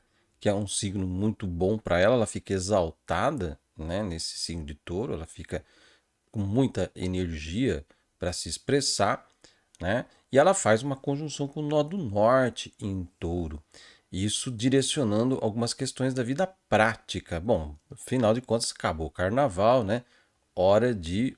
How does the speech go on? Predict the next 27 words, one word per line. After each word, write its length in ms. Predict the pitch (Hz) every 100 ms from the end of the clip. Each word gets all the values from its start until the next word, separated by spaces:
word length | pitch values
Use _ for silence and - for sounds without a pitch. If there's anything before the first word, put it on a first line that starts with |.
| _
olhar 380 | 113 120 87 98
pra 220 | - 117
realidade 800 | 110 127 123 87 87 113 107 80
aí 240 | 90 123 131 - - _ -
e 100 | 117
começar 720 | 185 269 196 - 98 139 -
a 100 | 95 - _ _ _ _ - -
tocar 360 | 135 - 123
o 140 | 139 101
ano, 240 | 71 67
né? 140 | 78 127 _ _ _ - _
Então, 400 | 101 113 151 247 _ _ _ _ _
é 140 | - 98
um 100 | 113
momento 380 | 127 113 110 -
de 100 | 139
olhar 500 | 120 101 113 123 _
pras 200 | 110 95
coisas 480 | - 104 92 - - - - - -
reais, 540 | 87 113 131 117 107
pras 200 | - 87
coisas 360 | - 85 78 -
práticas 640 | - 107 117 - - 82
do 120 | 82
dia 200 | 76 73
a 20 | 71
dia, 320 | 87 123